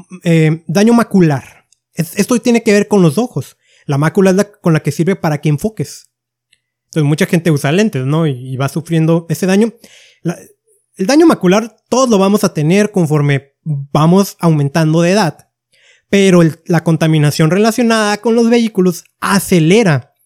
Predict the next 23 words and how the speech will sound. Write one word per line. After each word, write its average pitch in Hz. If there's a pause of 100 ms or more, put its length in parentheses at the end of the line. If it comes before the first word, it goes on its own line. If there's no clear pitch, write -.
(200)
ese 175
desgaste. - (1700)
Y 220
vamos 277
a 254
hablar 202
del 202
cerebro. 123 (2000)
Te 220
decía 247
que 269
estas 269
partículas 151 (420)
atraviesan 170
ciertas 180
barreras 175
que 165
tiene 143
nuestro 151
cuerpo 170 (1120)
contra 165
objetos 170
extraños 208